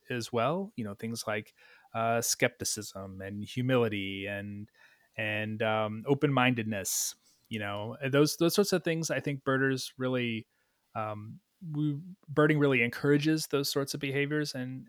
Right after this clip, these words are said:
you know, like I said, I, I think, I think the world would be a better place if there are more birders in it. And so we definitely want, uh, want more people to find birds and enjoy them and, and ultimately, uh, protect them.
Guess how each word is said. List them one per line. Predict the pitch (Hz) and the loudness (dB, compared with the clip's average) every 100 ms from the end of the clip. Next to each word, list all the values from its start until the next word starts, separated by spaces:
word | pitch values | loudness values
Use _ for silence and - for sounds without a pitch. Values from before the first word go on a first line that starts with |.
| - | -14
you | 175 | -4
know, | 214 135 | 2 2
like | 123 | 2
I | 139 | -2
said, | - 123 | -2 0
I, | 110 117 | 0 -2
I | 135 | -2
think, | 156 - - | -4 -6 -8
I | 139 | -6
think | 156 - - | -6 -8 -4
the | 131 | -2
world | 135 139 | 0 0
would | 135 | 2
be | |
a | 131 | 2
better | 127 127 | 2 2
place | 127 120 | 0 -2
if | 113 | -2
there | 120 | -2
are | 117 | 0
more | 120 | 0
birders | 117 120 117 117 123 | 2 2 2 0 0
in | 113 | 0
it. | 101 | -4
And | 104 | -6
so | - 107 104 | -4 -4 -4
we | 117 | -4
definitely | 117 120 113 | -4 -4 -6
want, | 113 117 113 - - - - _ - | -2 -4 -4 -12 -20 -20 -20 _ -8
uh, | 120 120 117 127 | -4 -2 -4 -4
want | 135 147 | -6 -2
more | 139 | -2
people | 143 139 127 | 0 0 -4
to | |
find | - 131 131 | -2 -2 0
birds | 127 131 131 | 0 0 -2
and | 117 | -6
enjoy | 113 110 123 | -8 -2 -2
them | 131 101 | 0 -4
and, | 101 107 113 | -8 -14 -12
and | 110 113 123 - 151 | -12 -14 -20 -12 -8
ultimately, | 170 - 120 117 113 135 - _ _ - | -6 -2 -4 -2 -4 -6 -8 _ _ -12
uh, | 117 117 | -10 -8
protect | 123 - 160 - | -6 -4 -6 -6
them. | 98 | -14